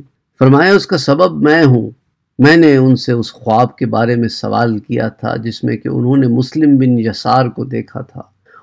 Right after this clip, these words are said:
उन्होंने मुझसे किस्सा ख्वाब बयान फरमाया, इस हाल में कि आपकी आंखों से आंसू बह रहे थे और आपका हाल ऐसा था कि आपका दिल मुस्तरब था और आप बेहोश हो गए।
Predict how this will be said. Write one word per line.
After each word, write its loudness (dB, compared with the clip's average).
उन्होंने 6
मुझसे 0
किस्सा 0
ख्वाब 0
बयान 2
फरमाया, 0
इस 0
हाल 0
में 0
कि -4
आपकी -6
आंखों -4
से -6
आंसू -2
बह -2
रहे -6
थे -12
और 0
आपका -4
हाल 0
ऐसा -2
था -4
कि -6
आपका -2
दिल 0
मुस्तरब 0
था -2
और 0
आप 0
बेहोश -4
हो -8
गए। -10